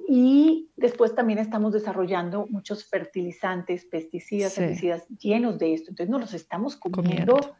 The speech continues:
Speaker 1: por todas partes, nos los estamos tomando en las aguas. Eh, entonces, estamos sobreconsumiendo antivida,
Speaker 2: Ujú.
Speaker 1: antibióticos,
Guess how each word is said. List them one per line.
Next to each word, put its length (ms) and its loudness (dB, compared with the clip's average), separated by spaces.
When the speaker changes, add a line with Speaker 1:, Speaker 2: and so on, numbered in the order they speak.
Speaker 1:
por 240 0
todas 360 -6
partes, 440 -2
nos 80 -4
los 140 -6
estamos 440 -2
tomando 340 -4
en 60 -4
las 160 -6
aguas. 340 -4
Eh, 480 4
entonces, 340 -2
estamos 600 -2
sobreconsumiendo 920 -2
antivida, 800 -4
Speaker 2:
Ujú. 200 2
Speaker 1:
antibióticos, 720 -2